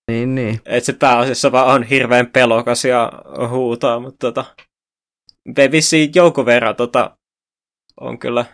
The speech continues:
Speaker 2: tulee vähän enemmän interaktioida muiden hahmojen kanssa ja ootan sitä kyllä innolla, että ne hi-, manga-paneelit sieltä myöhemmin sieltä sarjasta on kyllä ollut hienoa, kun esimerkiksi se,
Speaker 1: Mm.
Speaker 2: kun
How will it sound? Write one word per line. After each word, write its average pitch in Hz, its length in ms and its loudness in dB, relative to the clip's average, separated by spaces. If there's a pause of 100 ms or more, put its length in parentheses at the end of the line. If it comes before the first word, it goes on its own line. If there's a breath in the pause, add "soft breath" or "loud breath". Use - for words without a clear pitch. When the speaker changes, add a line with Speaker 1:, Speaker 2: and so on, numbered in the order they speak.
(440)
Speaker 2:
tulee 117 280 -2
vähän 120 200 -2
enemmän 113 380 -2
interaktioida 117 680 -4
muiden 120 340 -6
hahmojen 123 400 -6
kanssa 127 280 -6
ja 104 100 -2
ootan 123 320 -2
sitä 143 200 -10
kyllä 131 360 -4 (640)
innolla, 131 520 0
että 139 180 -2
ne 131 120 -2
hi-, 139 160 0 (480)
manga-paneelit 117 920 0
sieltä 120 220 -4
myöhemmin 120 380 -4
sieltä - 220 -8
sarjasta 131 460 -6
on 123 80 -6
kyllä 127 160 -4
ollut 131 140 -4
hienoa, 135 380 0
kun - 160 -8
esimerkiksi - 560 -6
se, 143 120 -4
Speaker 1:
Mm. 113 100 -2
Speaker 2:
kun 113 200 -2